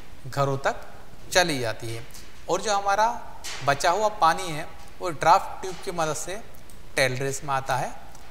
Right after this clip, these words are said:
और इस तरीके से tail रेस से होता हुआ ये हमारा पानी exit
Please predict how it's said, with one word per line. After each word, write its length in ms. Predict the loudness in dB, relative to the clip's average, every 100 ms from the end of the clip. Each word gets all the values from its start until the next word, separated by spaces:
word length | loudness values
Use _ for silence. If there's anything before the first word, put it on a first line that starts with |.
| -4
और 200 | -4 -2
इस 180 | -4 -2
तरीके 340 | -4 -4 -4
से 320 | -4 -4 -6 -4 0
tail 180 | 0
रेस 280 | 0 0 -2
से 140 | -2 -2
होता 240 | -2 -2
हुआ 140 | -2
ये 260 | -2 -2 -4 -6 -8 -8 -4
हमारा 260 | 2 2
पानी 400 | 2 -2 -4 -4 -8 -8 -8 -6 -2
exit 540 | -2 -2 -4 -4 -8